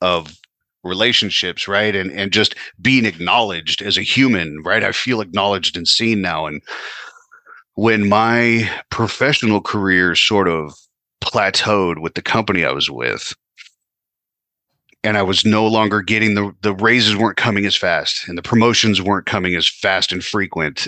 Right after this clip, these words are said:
And, and I stopped in my perception getting the recognition and acknowledgement that I was still seeking.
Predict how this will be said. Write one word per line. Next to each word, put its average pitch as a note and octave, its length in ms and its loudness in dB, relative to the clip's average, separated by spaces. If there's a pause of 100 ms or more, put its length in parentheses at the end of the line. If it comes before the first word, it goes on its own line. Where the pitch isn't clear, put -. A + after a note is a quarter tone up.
(120)
And, F2 400 0
and F2+ 180 0
I E2 100 0
stopped - 720 0 (120)
in G2 120 0
my F2 120 0
perception E2+ 880 -2 (440)
getting F#2 480 0
the F2+ 100 -2
recognition E2+ 840 -4
and D#2+ 120 -6
acknowledgement D#2 920 -8 (480)
that D2 460 -4 (600)
I F#3 80 0
was G3+ 140 -2
still B2 340 2
seeking. F2+ 560 -2